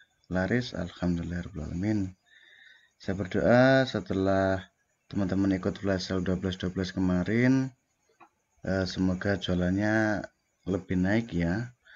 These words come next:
konversinya lebih tinggi dibandingkan hari-hari biasanya di bulan-bulan kemarin. Ya, meskipun biasanya ada yang turun juga sih. Eh, minta maaf ini ya, saya belum bisa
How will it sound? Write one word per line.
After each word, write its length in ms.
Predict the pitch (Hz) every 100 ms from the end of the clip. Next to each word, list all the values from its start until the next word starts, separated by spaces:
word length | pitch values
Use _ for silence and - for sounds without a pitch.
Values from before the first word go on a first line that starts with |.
| - - _
konversinya 640 | 90 90 92 90 - 95 95
lebih 240 | 92 92 87
tinggi 560 | 90 87 95 117 123 120
dibandingkan 1600 | 101 92 90 90 87 87 85 82 101 107 107 110 110 110 110 - - -
hari-hari 400 | 87 87 90 95
biasanya 640 | 90 90 85 90 85 101
di 160 | 92 82
bulan-bulan 560 | 82 85 82 85 85 -
kemarin. 480 | 87 85 87 80 87 _ -
Ya, 240 | 92 95
meskipun 480 | 98 95 - 120 117
biasanya 400 | 92 92 104 107
ada 160 | 92 90
yang 80 |
turun 240 | 82 92 92
juga 320 | 90 104 98
sih. 320 | - 85 101 107 _ _ _ _ _ -
Eh, 160 | 98
minta 240 | 101 95 98
maaf 240 | 104 120
ini 160 | 110 87
ya, 160 | 92
saya 240 | 90 98 98
belum 400 | - 98 95 90
bisa 560 | 98 95 92 92 92